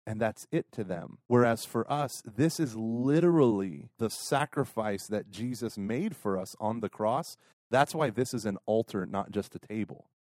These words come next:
And we are, we are coming to his sacrifice two thousand years ago. And that's why we don't <laughs> let people who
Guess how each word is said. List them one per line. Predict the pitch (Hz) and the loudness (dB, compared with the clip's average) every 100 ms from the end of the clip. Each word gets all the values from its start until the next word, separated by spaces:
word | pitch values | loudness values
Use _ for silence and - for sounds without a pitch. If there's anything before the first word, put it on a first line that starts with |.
| - | 0
And | 123 117 117 | 2 2 0
we | 120 143 220 226 165 - | -6 -2 -2 -2 -4 -2
are, | 123 110 95 _ | -2 -2 -6 _
we | 131 214 214 | -4 -2 0
are | 175 | 0
coming | - - 170 185 156 120 | 0 -4 -2 -2 -4 -8
to | - 165 147 123 _ _ | -4 0 0 -4 _ _
his | 185 185 170 120 - - _ _ | 0 4 4 0 -8 -18 _ _
sacrifice | - - 185 - 139 123 110 - | -6 -2 -2 -2 -2 0 -2 -2
two | 160 | -2
thousand | 151 135 123 123 | 2 2 2 -2
years | 208 220 | -2 -4
ago. | 104 92 60 - _ _ - | -4 -6 -8 -14 _ _ -2
And | 127 | 0
that's | 160 240 - | 0 -2 -4
why | 160 | -2
we | 127 131 170 | -2 -4 -6
don't | 104 131 165 135 | 0 4 4 2
<laughs> | 135 | 0
let | 147 160 | -2 -4
people | - - 147 113 101 104 _ _ | -6 -6 -2 2 2 0 _ _
who | - | -2